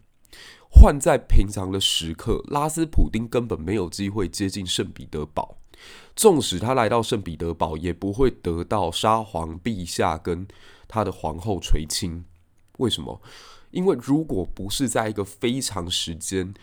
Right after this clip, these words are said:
谁会去用一个来路不明而且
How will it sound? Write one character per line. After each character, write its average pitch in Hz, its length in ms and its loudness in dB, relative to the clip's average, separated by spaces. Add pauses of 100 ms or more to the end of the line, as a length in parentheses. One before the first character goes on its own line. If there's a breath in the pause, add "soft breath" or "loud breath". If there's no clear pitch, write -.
(260 loud breath)
谁 113 440 0
会 139 200 0
去 139 180 -4
用 127 200 2
一 101 60 -6
个 107 100 -2
来 90 240 -2
路 120 180 -2
不 117 160 -2
明 90 380 -4
而 101 160 -2
且 110 260 -2